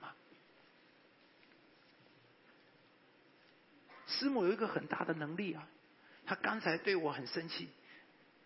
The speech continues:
她觉得我受伤了，等一下她就会来抱我。然后你知道，一个人受伤的时候就不想要抱，对不对？啊，就硬硬的。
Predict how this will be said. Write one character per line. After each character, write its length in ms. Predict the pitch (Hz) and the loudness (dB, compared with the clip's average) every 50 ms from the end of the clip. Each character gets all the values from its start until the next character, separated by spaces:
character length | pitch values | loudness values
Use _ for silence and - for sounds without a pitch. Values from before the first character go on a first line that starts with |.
| - - - - - - - - - | -20 -20 -20 -20 -20 -20 -20 -6 -2
她 100 | - 180 | 0 0
觉 160 | 180 - 156 | 0 0 0
得 120 | 151 156 | 0 0
我 100 | 147 139 | -2 -4
受 240 | 135 - - 185 147 | -6 -6 -6 -6 -6
伤 240 | 143 - - 135 139 | -6 -6 -6 -6 -6
了， 160 | 135 135 143 - - | -8 -12 -14 -12 -10
等 140 | - 135 147 | -8 -6 -4
一 40 | 156 | -4
下 100 | 165 156 | -4 -4
她 120 | 151 143 | -4 -4
就 140 | 147 - 160 | -4 -4 -2
会 140 | 139 147 127 | -2 -2 -2
来 120 | 117 113 | -2 -4
抱 240 | 117 - - 147 135 | 2 4 6 6 6
我。 300 | 120 110 98 98 - - - - - - - - - - - - - - - - - - - - - - - - - - - - - - - - | 4 2 0 -4 -6 -10 -14 -18 -20 -20 -20 -20 -20 -20 -20 -20 -20 -20 -20 -20 -20 -20 -20 -20 -20 -20 -20 -20 -20 -20 -20 -20 -20 -20 -4 2
然 120 | - 156 | 4 4
后 60 | 190 202 | 4 4
你 100 | 160 139 | 2 0
知 100 | 151 202 | 2 2
道， 120 | 190 180 | 2 2
一 160 | - 185 208 | 2 0 4
个 100 | - 196 | 6 6
人 320 | 165 143 139 143 156 170 180 | 6 6 4 0 0 -2 -2
受 220 | - - 214 185 | 0 0 2 2
伤 200 | - - 175 180 | 2 2 0 0
的 60 | 165 | 0
时 140 | 147 160 156 | -2 0 2
候 80 | 170 165 | 0 2
就 120 | - 196 | 2 0
不 200 | 180 - - 190 | -2 0 0 -2
想 320 | 185 - - - - 110 123 | 0 0 0 -2 -2 -2 0
要 100 | 135 143 | 0 2
抱， 280 | - - 143 131 120 | 6 6 6 6 6
对 120 | - 135 120 | 6 2 2
不 60 | 117 | 2
对？ 140 | 113 123 117 107 - - - - - - - - - - - - - - | 2 2 2 2 0 -4 -10 -16 -20 -20 -20 -18 -16 -16 -16 -16 -12 -8
啊， 160 | - 113 - - | -6 -6 -4 0
就 280 | - 175 151 151 139 123 - - - - - | 2 4 4 4 2 -2 -6 -10 -14 -8 -2
硬 220 | 196 180 165 151 | 0 2 2 2
硬 200 | 160 160 151 127 | 2 0 0 -2
的。 120 | 113 123 | -2 -6